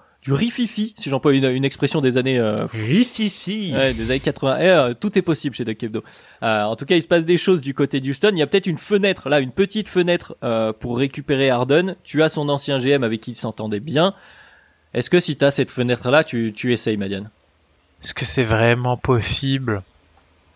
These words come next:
Speaker 3: J'ai des doutes, j'ai des sacrés doutes quand même. Euh, déjà, sans, euh, sans balancer l'un des deux, c'est mort.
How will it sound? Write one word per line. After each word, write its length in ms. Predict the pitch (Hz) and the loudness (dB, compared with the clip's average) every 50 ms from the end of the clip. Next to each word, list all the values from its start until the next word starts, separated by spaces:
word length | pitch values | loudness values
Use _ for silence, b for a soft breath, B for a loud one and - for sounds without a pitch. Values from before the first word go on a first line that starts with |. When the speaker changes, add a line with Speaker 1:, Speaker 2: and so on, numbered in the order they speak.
| _ _ | _ _
Speaker 3:
J'ai 240 | - - - 123 113 | -8 -4 -2 0 0
des 180 | 107 110 110 107 | 2 2 2 2
doutes, 500 | 104 113 123 127 127 - - - - 127 | 0 -2 -6 -6 -6 -6 -8 -6 -2 -2
j'ai 180 | 117 107 110 | -2 0 -2
des 160 | 101 101 104 101 | -2 -2 -2 -2
sacrés 540 | - - - 135 123 - - - 127 123 | -2 0 2 2 0 0 -2 -2 -2 -2
doutes 300 | 110 - - - _ - - | -2 -4 -10 -20 _ -18 -10
quand 180 | - 120 107 | -6 -6 -4
même. 300 | 104 104 107 104 104 104 101 - _ _ _ _ _ _ _ _ _ _ _ _ _ _ _ _ _ 131 | -4 -4 -4 -4 -4 -8 -10 -16 _ _ _ _ _ _ _ _ _ _ _ _ _ _ _ _ _ -6
Euh, 680 | 117 113 110 110 110 110 110 110 110 113 113 117 117 | -4 -4 -2 -2 -2 -4 -4 -4 -2 -2 -4 -4 -4
déjà, 600 | 117 123 135 131 123 143 147 151 143 135 120 120 110 | -2 -2 -2 0 4 4 6 6 6 6 4 4 2
sans, 600 | - - - 151 147 147 147 147 143 135 131 123 | -2 -4 -2 0 0 2 2 0 0 0 0 0
euh, 340 | 117 113 117 117 117 120 117 | 0 0 -2 -2 -4 -6 -8
sans 240 | - - - 127 127 | -8 -8 -8 -6 -2
balancer 460 | 123 123 123 131 131 - - 135 127 | -2 0 0 0 -2 -2 -2 -2 0
l'un 180 | 123 123 123 | 0 0 -2
des 160 | 120 123 123 120 | -2 -2 -4 -2
deux, 400 | 117 127 127 127 127 117 107 101 | -2 -2 -2 -2 -2 -4 -4 -6
c'est 220 | - - 113 110 | -6 -6 -6 -6
mort. 420 | 113 123 135 147 160 170 160 b | -2 0 2 4 4 4 4 b